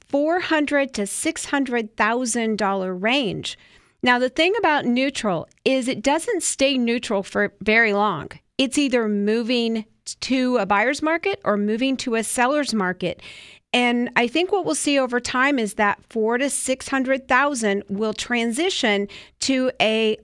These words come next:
buyer's market over time.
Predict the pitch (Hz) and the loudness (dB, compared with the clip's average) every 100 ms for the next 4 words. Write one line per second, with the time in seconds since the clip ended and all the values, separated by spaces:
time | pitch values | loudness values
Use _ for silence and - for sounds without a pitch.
0 | 190 - 226 240 277 262 269 285 320 - | -4 2 4 4 0 0 0 0 0 0
1 | 202 190 - - - - _ 220 220 226 | -2 -2 -8 -20 -20 -20 _ 0 2 -2
2 | 226 254 262 180 131 | -4 -2 -2 -2 -6